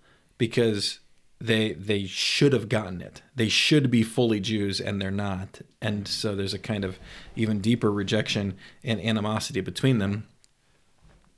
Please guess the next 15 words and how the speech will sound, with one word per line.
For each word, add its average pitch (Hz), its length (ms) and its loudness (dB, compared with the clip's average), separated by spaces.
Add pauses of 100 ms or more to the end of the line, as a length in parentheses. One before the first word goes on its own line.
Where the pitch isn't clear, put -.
that 117 160 -2
shows 113 200 -2
itself 104 260 -6
up 101 160 -2
in 98 240 -6
a 104 80 -6
lot 101 180 -2
of 107 60 -8
different 107 260 -10
ways. 101 300 -2 (1300)
And, 117 280 4
uh, 104 180 -2
so 120 200 4
Jesus 113 320 2
is 107 200 0